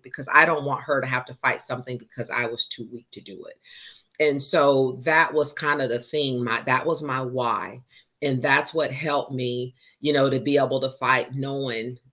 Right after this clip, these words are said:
the hurt and the damage that my husband had caused, you know, to our marriage. And so was it easy to do that? Was it easy to stand? Absolutely not. But I, I'm grateful today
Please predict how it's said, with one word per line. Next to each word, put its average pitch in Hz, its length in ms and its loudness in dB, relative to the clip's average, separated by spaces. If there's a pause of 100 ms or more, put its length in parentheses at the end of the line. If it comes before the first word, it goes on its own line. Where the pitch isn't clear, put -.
(140)
the 123 100 -2
hurt 135 500 -2 (140)
and 123 120 -4
the 117 140 -4
damage 123 800 -4
that 120 260 -2
my 120 140 -2
husband 127 440 -4
had 113 200 -10
caused, 120 580 -4 (300)
you 139 100 -2
know, 123 160 0
to 127 160 -4
our 117 220 2
marriage. 120 520 -2
And 123 200 -6
so 120 260 2
was 143 300 0
it - 100 -4
easy 147 380 -8
to 143 140 -6
do 143 240 -8
that? 143 280 -2
Was 135 160 -6
it - 100 -8
easy 139 300 -8
to 139 100 -8
stand? 135 540 -2 (160)
Absolutely 165 580 -2
not. 135 360 -6 (540)
But 127 240 0
I, 127 180 0
I'm 127 220 -2
grateful 131 400 -2
today 120 600 -2